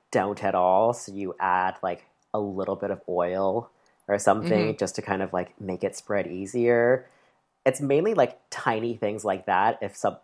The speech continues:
Speaker 1: if, like, a substance isn't being cooperative, and it's
Speaker 2: Right.
Speaker 1: always, like, in color cosmetics.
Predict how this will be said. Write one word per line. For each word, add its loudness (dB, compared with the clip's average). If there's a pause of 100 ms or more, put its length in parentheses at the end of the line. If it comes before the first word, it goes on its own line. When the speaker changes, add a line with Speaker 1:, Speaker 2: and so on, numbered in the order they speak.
Speaker 1:
if, 0
like, 0
a -4
substance -2
isn't -6
being -4 (260)
cooperative, -2 (160)
and 0
it's -2 (100)
Speaker 2:
Right. 6
Speaker 1:
always, 0
like, -2
in -8
color -6
cosmetics. -8